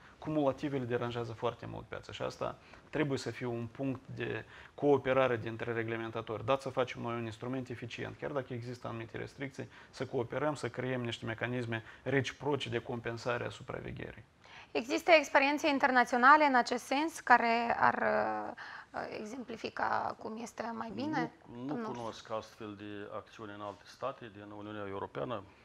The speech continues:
Speaker 3: Poate că sunt în unele țări din Europa, din lume. Important este că aceste restricții, eu aș dori ca ele să fie de scurtă durată, pentru că, într-adevăr, sunt de acord cu colegii,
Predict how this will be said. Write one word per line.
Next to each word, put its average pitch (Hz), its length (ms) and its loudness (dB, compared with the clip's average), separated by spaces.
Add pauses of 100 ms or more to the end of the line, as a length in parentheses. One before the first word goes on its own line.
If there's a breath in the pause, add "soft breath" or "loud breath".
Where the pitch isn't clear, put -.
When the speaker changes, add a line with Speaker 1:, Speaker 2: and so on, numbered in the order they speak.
(140)
Speaker 3:
Poate 151 220 -2
că - 120 -10
sunt 131 360 -8
în 98 180 -10 (200)
unele 98 240 -8
țări 107 380 -6
din 95 160 -10
Europa, 101 340 -6
din 95 220 -8
lume. 131 300 -6 (500 loud breath)
Important 120 560 -4
este 135 220 -8
că - 100 -4
aceste 127 420 -4
restricții, 117 840 -6 (720)
eu 120 160 -2
aș 110 180 -2
dori 120 200 -2
ca 113 100 -4
ele 110 140 -4
să - 140 -12
fie 113 180 -8
de 98 100 -12
scurtă - 360 -6
durată, 98 520 -4
pentru 113 300 -8
că, 113 120 -10
într-adevăr, 107 420 -4
sunt 107 180 -10
de 101 60 -6
acord 104 260 -4
cu - 100 -20
colegii, 101 440 -6